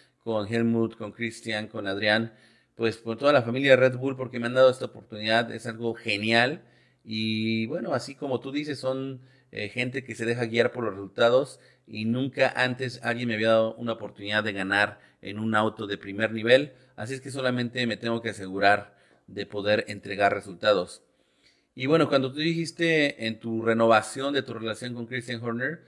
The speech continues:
para quien trabajaste en dos mil nueve, ¿no? Eh, en el G P dos, ¿cuáles son las memorias de ese año?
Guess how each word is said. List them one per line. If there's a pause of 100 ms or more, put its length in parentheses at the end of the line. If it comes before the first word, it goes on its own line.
(280)
para
quien
trabajaste
en
dos
mil
nueve,
¿no? (220)
Eh,
en
el
G
P
dos, (420)
¿cuáles
son
las
memorias
de
ese
año?